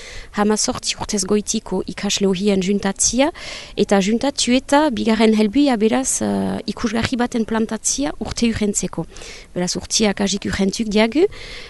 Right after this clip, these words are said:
eta desmartxak, eh, jarraikitiagu, beraz, ehunta lautan hogei bat ikasle hori juntatutiagu urte batez, eta justut, ebe, ikusgarri hau, olha solha ikas, eh, ikusgarria, eh, plantan emanen diagu, dagun, eh,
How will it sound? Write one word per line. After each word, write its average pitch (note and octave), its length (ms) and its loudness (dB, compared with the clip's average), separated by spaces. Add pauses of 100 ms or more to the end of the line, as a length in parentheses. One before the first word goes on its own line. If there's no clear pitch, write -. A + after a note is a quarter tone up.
eta F#3 640 0
desmartxak, G3 640 0
eh, F3 180 2
jarraikitiagu, G3+ 800 2
beraz, G3+ 460 2
ehunta A3 440 4
lautan G#3 360 2
hogei G#3+ 320 2
bat G3 240 -2
ikasle G3 480 -2
hori G#3 240 -2
juntatutiagu F#3+ 720 -4 (160)
urte - 320 -2
batez, C#4+ 460 0 (440)
eta B3+ 460 2
justut, - 400 -2
ebe, G3 180 0 (200)
ikusgarri F#3+ 960 -2
hau, A#3 400 4
olha G#3 300 4
solha G3 500 0 (100)
ikas, - 520 -2
eh, F3+ 80 -2 (360)
ikusgarria, G#3 840 2
eh, F#3 400 0
plantan A3 380 2
emanen G3+ 300 4
diagu, A3+ 360 2
dagun, G3 360 4
eh, F#3 200 2